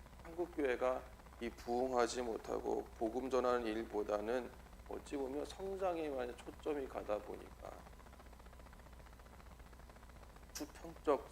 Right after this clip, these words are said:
성장에 더 목을 매는 경향이 있다는 거예요. 어찌 보면 우리들의 삶 속에서도 이런 모습들을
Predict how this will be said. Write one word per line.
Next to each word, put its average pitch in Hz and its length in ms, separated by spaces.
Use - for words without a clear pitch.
성장에 120 580
더 - 80
목을 104 380
매는 107 340
경향이 92 380
있다는 - 400
거예요. 123 140
어찌 156 160
보면 147 220
우리들의 139 460
삶 147 280
속에서도 135 720
이런 139 320
모습들을 123 760